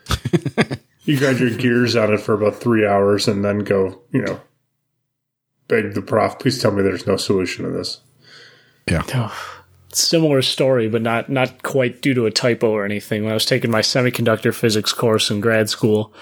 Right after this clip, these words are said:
Speaker 3: you know, you're, you're doing all these, you know, wave equations and stuff, and you're, uh, you're simplifying all this algebra, and, you know, you, you'd get completely stuck, and the math is just a mess, and you're up to your elbows trying to keep track of sign differences and, you know,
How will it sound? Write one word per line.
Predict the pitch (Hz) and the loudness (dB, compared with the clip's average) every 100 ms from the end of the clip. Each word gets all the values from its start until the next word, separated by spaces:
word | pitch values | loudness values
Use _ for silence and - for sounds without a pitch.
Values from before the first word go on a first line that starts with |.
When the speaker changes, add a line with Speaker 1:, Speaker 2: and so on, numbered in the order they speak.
| - - - - - | -20 -18 -18 -20 -10
Speaker 3:
you | - | -4
know, | 110 104 | 0 0
you're, | 113 117 131 - - | 0 -2 -6 -10 0
you're | 139 | 2
doing | 135 135 | 2 2
all | 120 | 2
these, | 117 113 110 | 4 2 0
you | 110 | -2
know, | 101 | -2
wave | 107 113 110 | 2 2 0
equations | - 117 107 110 110 107 | -2 -2 0 -2 -2 -4
and | 107 - | -4 -2
stuff, | - 104 107 - 101 | 0 0 0 -2 -6
and | 95 101 - - - - - - - _ | -6 -10 -12 -20 -20 -20 -20 -20 -20 _
you're, | 107 107 101 | 0 2 4
uh, | 98 98 98 - _ _ _ | 2 2 0 -4 _ _ _
you're | 220 | -12
simplifying | - - 151 127 - 127 113 113 | -8 -4 -2 -2 -2 0 0 0
all | 117 | 0
this | 117 - | 0 0
algebra, | 110 107 107 110 107 | 0 0 -2 -2 -2
and, | 107 104 101 - | -4 -6 -8 -8
you | 113 | -6
know, | 110 - | -6 -8
you, | - - | -10 -6
you'd | 123 127 | -2 0
get | 131 127 | 0 0
completely | 131 127 151 120 | 0 0 0 0
stuck, | - - 113 104 120 | -2 0 0 0 0
and | 107 | 0
the | |
math | 113 117 - | 0 0 0
is | 107 | -2
just | - 110 - | 0 -2 -2
a | - 107 | -4 -2
mess, | 107 107 101 - - | 2 0 0 -2 0
and | 104 95 101 - | -2 -2 -6 -2
you're | 120 | 0
up | 117 | 2
to | - | 2
your | 107 | 2
elbows | 107 117 107 107 | 2 2 2 0
trying | 127 107 | -2 -2
to | |
keep | 104 107 | -4 -6
track | - 107 - | -2 -2 -2
of | - | -4
sign | - 110 110 | 0 0 0
differences | 107 - 107 - 107 107 101 | 0 -2 -4 0 0 0 0
and, | 104 98 104 | -2 -4 -4
you | |
know, | 98 95 | -4 -8